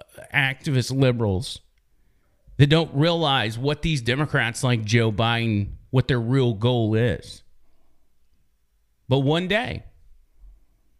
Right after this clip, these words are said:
if we give them power, if they blow up the filibuster and are able to stay in power for any length of time,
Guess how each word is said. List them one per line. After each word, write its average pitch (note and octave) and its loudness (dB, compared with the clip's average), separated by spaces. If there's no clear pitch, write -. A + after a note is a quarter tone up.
if A#2 0
we C#3 2
give F3+ -2
them F#3 0
power, E3+ 0
if A#2 -2
they E3 0
blow E3+ 0
up G3 -4
the D#3+ 0
filibuster D#3 -4
and C3 4
are C3 -4
able E3+ 0
to D3+ -4
stay F3+ -2
in D3 -2
power D3+ -2
for - -4
any D#3 0
length D#3+ 0
of C#3+ -4
time, C#3+ -2